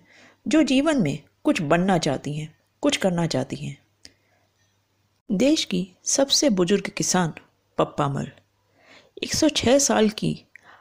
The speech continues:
आर पप्पा मल तमिलनाडु में ऑर्गेनिक खेती, जैविक खेती करने वाली देश की सबसे बुजुर्ग किसान हैं, जो खेत और खलिहान में अब भी सक्रिय हैं। कृषि और ऑर्गेनिक फार्मिंग के क्षेत्र में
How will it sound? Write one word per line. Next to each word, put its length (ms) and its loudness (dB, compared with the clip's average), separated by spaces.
आर 220 2
पप्पा 360 -2
मल 220 -6
तमिलनाडु 500 0
में 200 0
ऑर्गेनिक 440 2
खेती, 500 -4
जैविक 360 0
खेती 240 -2
करने 340 -2
वाली 360 -2
देश 180 0
की 120 -6
सबसे 320 -2
बुजुर्ग 420 0
किसान 340 -2
हैं, 260 -6
जो 400 -2
खेत 340 2
और 100 0
खलिहान 520 -2
में 180 -6
अब 140 -2
भी 280 0
सक्रिय 420 -2
हैं। 260 -6
कृषि 400 0
और 80 4
ऑर्गेनिक 540 0
फार्मिंग 380 0
के 120 -2
क्षेत्र 380 0
में 220 -2